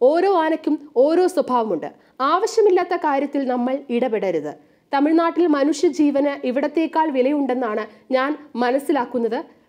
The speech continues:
മിക്കവാറും ഇന്ന് തന്നെ പിടിച്ചുകൊണ്ടുപോകും. ഇടത്തെ കാലിലെ മന്ത് എടുത്ത് വലത്തെ കാലിൽ വെച്ച അവസ്ഥയാണ് ഇപ്പോൾ. കമ്പം ടൗണിലൊന്നും ആന ഇറങ്ങി ചരിത്രമില്ല. കുമളി ടൗണിൽ ആന ഇറങ്ങിയിട്ടുണ്ടോ? ഇപ്പോൾ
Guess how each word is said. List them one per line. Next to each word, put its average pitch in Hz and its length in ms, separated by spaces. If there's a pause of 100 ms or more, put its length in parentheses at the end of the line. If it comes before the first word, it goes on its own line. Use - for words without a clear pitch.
മിക്കവാറും 370 600
ഇന്ന് 294 280
തന്നെ 277 200
പിടിച്ചുകൊണ്ടുപോകും. 226 960 (280)
ഇടത്തെ 415 460
കാലിലെ 381 260
മന്ത് 302 520
എടുത്ത് 254 280
വലത്തെ 285 520
കാലിൽ 285 220
വെച്ച 254 200
അവസ്ഥയാണ് 233 640
ഇപ്പോൾ. - 300 (160)
കമ്പം 294 360
ടൗണിലൊന്നും 294 680 (220)
ആന 247 280
ഇറങ്ങി 262 300
ചരിത്രമില്ല. 208 720 (140)
കുമളി 349 340 (100)
ടൗണിൽ 339 420
ആന 254 300
ഇറങ്ങിയിട്ടുണ്ടോ? 294 880 (140)
ഇപ്പോൾ 415 320